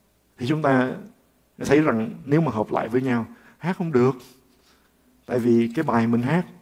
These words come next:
không có quen. Nhưng mà lạ lùng, anh chị em, tôi đứng bên cạnh mấy cái ông gọi là của chánh thống Đông Phương đó.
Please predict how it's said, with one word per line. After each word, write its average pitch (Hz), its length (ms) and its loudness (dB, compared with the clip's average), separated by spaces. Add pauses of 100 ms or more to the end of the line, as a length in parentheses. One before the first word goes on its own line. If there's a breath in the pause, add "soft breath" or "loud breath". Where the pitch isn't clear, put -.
(120)
không 160 140 -6
có 175 60 2
quen. 170 300 6 (2000)
Nhưng 151 100 0
mà 143 60 6
lạ 120 180 4
lùng, 123 260 4
anh 127 120 -8
chị 135 100 2
em, 135 180 2
tôi 131 100 0
đứng 165 220 0
bên 135 140 -2
cạnh 110 240 -2 (420 soft breath)
mấy 151 280 2
cái - 80 0
ông 135 460 -2
gọi 113 220 -6
là 110 440 2 (460 soft breath)
của 131 500 2 (200)
chánh 196 200 4
thống 190 220 -2
Đông 160 120 -2
Phương 175 280 4
đó. 226 80 -2